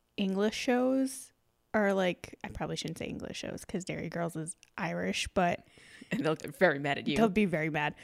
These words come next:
Speaker 2: As I recently <laughs> learned.
Speaker 1: The f-, the thing about,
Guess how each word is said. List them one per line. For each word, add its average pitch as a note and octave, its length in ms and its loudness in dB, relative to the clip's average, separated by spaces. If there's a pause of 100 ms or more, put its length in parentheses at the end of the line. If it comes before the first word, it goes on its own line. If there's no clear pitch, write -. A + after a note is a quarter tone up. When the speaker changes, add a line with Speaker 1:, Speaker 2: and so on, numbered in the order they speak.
Speaker 2:
As D#3 140 2
I F3 140 12
recently D#3 460 4
<laughs> D#3+ 100 6
learned. - 440 8 (380)
Speaker 1:
The A#3 140 10
f-, - 280 0
the B3 140 4
thing D#4 260 10
about, B3 420 12